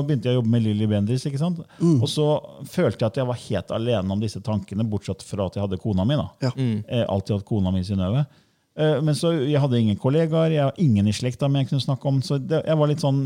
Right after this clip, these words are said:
Speaker 1: frustrert, da.
Speaker 2: Mm.
Speaker 1: Jeg, liksom, jeg hadde jo vært skeptiker i førti år, ateist i førti, og så plutselig er du inne i en helt ny verden.
Speaker 3: Mm.
Speaker 2: Ja.
Speaker 1: Eh, og så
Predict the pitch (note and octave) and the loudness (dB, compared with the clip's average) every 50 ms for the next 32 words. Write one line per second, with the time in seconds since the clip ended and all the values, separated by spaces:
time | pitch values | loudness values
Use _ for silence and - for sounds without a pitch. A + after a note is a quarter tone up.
0 | C3+ - - C#3+ B2+ - - C3+ C#3 D3+ - - D#3 - - _ _ - - F#3+ | -2 -4 -4 -6 -6 -4 -4 -4 -4 -4 -4 -6 -8 -10 -10 _ _ -4 2 4
1 | F#3+ D#3+ B2 A2 C3+ C#3+ C3+ C3 C#3 C3+ C3+ C3 C3 C#3+ A#2+ A2+ A2+ A#2+ - - | 4 6 6 4 4 2 2 0 0 2 2 2 0 0 0 0 -2 -2 -4 -4
2 | - A2+ G2+ - - - G#2+ F#2 - A2 A2+ A2+ - G2 F#2 - _ - A#2+ A#2+ | -4 -4 -4 -4 -4 -8 -8 -6 -4 -4 -4 -4 -4 -6 -8 -8 _ -4 -2 0
3 | B2 A2 G2 - - G#2 F#2+ - - A2 G#2 - G#2 F#2 - - B2 A2+ A2 A2 | 0 0 -2 -4 -6 -6 -6 -6 -8 -8 -8 -6 -8 -10 -8 -4 -4 -4 -2 -4
4 | G#2+ - - A#2+ - - A2 G#2+ G2+ F#2+ F#2+ G2 F2+ A2 F#2 F2+ G2 G2 - - | -4 -4 -4 -4 -4 -2 -2 -2 0 0 -2 -2 -2 -2 -2 0 -2 -2 -2 -2
5 | A2 G2 F#2 - - G2 F#2+ F2+ F#2 F2 E2+ E2 G#2+ D3 E3 C3 B2+ B2 A#2 G#2+ | -2 -2 -2 -2 -2 -2 -2 0 -2 -2 -4 -2 -2 -2 0 0 0 0 0 0
6 | G#2 G#2 - - _ _ _ - A#2+ A#2+ A#2+ B2 A#2+ A#2+ - D3 C#3 C3+ | 0 -2 -4 -12 _ _ _ -4 0 0 2 2 2 0 0 2 0 0